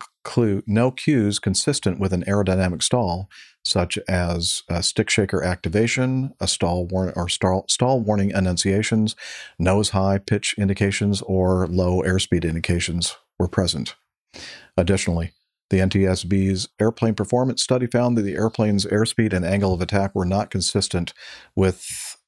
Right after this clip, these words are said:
having been at or near a nose high stalled condition. The first officer's response was contrary to standard operating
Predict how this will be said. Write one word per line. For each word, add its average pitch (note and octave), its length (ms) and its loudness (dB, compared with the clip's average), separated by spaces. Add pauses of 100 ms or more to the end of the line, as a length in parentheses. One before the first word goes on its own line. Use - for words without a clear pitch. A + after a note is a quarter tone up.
having F#2+ 440 2
been F#2+ 360 2
at G2 260 2
or F#2+ 160 2
near F#3+ 380 2
a F2+ 220 -4
nose F2+ 280 -2
high F2 300 -2
stalled F2 480 -2
condition. F2 500 0 (500)
The F2+ 80 0
first F#2 280 2
officer's F2+ 420 -2
response B2 580 0 (360)
was G#2 140 2
contrary E2+ 600 -2
to E2 100 -6
standard A#2+ 380 2
operating F2+ 520 0